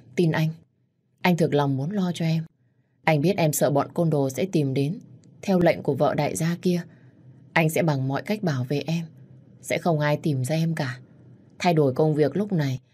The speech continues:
là biện pháp tối ưu nhất em mà. Anh sẽ đi tìm việc cho em.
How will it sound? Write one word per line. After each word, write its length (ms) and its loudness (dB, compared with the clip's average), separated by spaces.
là 160 2
biện 220 4
pháp 200 -4
tối 200 0
ưu 180 2
nhất 200 0
em 180 0
mà. 220 -4
Anh 160 0
sẽ 140 -4
đi 200 2
tìm 200 0
việc 240 -2
cho 140 -4
em. 200 0